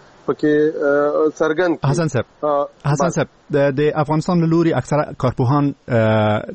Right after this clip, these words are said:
Speaker 2: ډیر خوشبین نه دي. په تیره بیا د، اه، روسیې هغه وروستیو، اه، اړیکو ته چې ویل کېږي له وسلوالو طالبانو سره یې نیولي دي، که هغه د، په افغانستان کې د سولې لپاره وي یا د داعش د، اه، نفوذ د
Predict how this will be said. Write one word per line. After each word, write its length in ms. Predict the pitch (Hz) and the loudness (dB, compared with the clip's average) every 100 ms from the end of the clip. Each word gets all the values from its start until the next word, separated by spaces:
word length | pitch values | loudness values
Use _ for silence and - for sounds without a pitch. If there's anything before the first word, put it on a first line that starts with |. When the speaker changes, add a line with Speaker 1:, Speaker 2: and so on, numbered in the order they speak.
| 110 | -4
Speaker 2:
ډیر 180 | 139 151 | 0 0
خوشبین 560 | 107 131 - 139 127 120 | 0 -4 0 0 2 2
نه 100 | 127 | 2
دي. 140 | 107 | 0
په 100 | - | 0
تیره 220 | 135 117 | 0 0
بیا 120 | 117 | 0
د، 80 | 120 | 2
اه، 200 | 120 117 - - - - - 113 113 107 | 2 0 -2 -14 -20 -18 -2 2 2 2
روسیې 600 | 117 - 135 127 123 - 113 113 | 0 0 2 2 -2 -4 -2 0
هغه 340 | 113 117 117 | 2 0 0
وروستیو، 800 | 131 107 110 - 131 127 123 117 | 0 2 0 0 2 4 2 0
اه، 640 | 110 - 110 98 98 98 98 - - 120 | -2 -4 -2 0 0 0 -4 -8 -4 0
اړیکو 240 | 131 131 | 0 -2
ته 100 | 123 | -4
چې 420 | 113 123 117 110 | -2 0 2 2
ویل 220 | 113 107 | 2 0
کېږي 480 | 98 135 123 117 117 | 0 0 2 2 2
له 240 | 107 110 101 | 2 2 0
وسلوالو 380 | 95 104 107 110 | 0 0 2 0
طالبانو 380 | 113 107 113 | 0 0 0
سره 220 | 110 117 110 | 0 0 2
یې 40 | |
نیولي 340 | 110 113 117 | 4 2 2
دي، 80 | 113 | 0
که 140 | - 101 | 0 -2
هغه 360 | 110 110 110 | 0 2 0
د، 120 | 98 104 107 - | 2 2 2 0
په 60 | |
افغانستان 300 | 104 104 113 | -2 0 -2
کې 100 | - | 0
د 40 | 104 | -2
سولې 300 | - 143 127 | 0 0 2
لپاره 240 | 120 123 120 | 0 0 2
وي 140 | 113 | 2
یا 140 | 120 123 - - - - | 2 -2 -8 -20 -20 -4
د 60 | 110 107 107 104 101 - 117 | 0 2 2 0 -2 -6 -2
داعش 480 | 110 107 117 - - 139 | 0 0 0 -4 -8 -6
د، 160 | 107 107 104 101 95 90 - | -2 2 2 2 0 -6 -6
اه، 240 | 120 98 101 | -2 0 2
نفوذ 360 | 104 - | 0 0
د 60 | 110 | 0